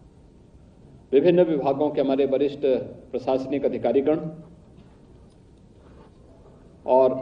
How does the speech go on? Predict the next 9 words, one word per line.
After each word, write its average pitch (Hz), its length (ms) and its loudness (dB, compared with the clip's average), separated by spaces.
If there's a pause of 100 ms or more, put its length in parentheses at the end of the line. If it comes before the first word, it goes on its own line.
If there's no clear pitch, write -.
उत्तर 147 220 0
प्रदेश 147 420 2
लोक 131 200 0
सेवा 131 260 2
आयोग 135 280 2
के 139 80 0
द्वारा 127 360 0
चयनित 127 420 -2 (2250)
सभी 135 240 2